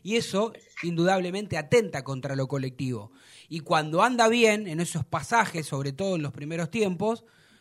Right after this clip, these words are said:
no, ahí sí, no es contundente y nadie tiene la respuesta de por qué no convierte,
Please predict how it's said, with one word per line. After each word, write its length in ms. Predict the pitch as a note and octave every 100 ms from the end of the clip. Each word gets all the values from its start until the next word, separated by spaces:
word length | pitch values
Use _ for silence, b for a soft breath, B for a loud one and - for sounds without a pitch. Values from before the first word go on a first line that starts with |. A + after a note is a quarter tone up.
| b
no, 340 | E3 F#3 F3+
ahí 220 | C3+ F3 E3+
sí, 300 | A#3+ G#3+ C3+ C#3+
no 100 | E3+
es 100 | E3
contundente 720 | E3+ D#3+ E3+ F3+ F#3 F#3 G#3
y 160 | C#3+ D3
nadie 260 | D#3+ D3+
tiene 180 | C#3+ D3+
la 60 | C#3+
respuesta 440 | C#3 C3+ D3+ D3
de 80 | C3+
por 180 | C3+ C3+
qué 120 | D3
no 160 | C#3 B2+
convierte, 680 | B2 B2+ A2+ D3+ D#3 -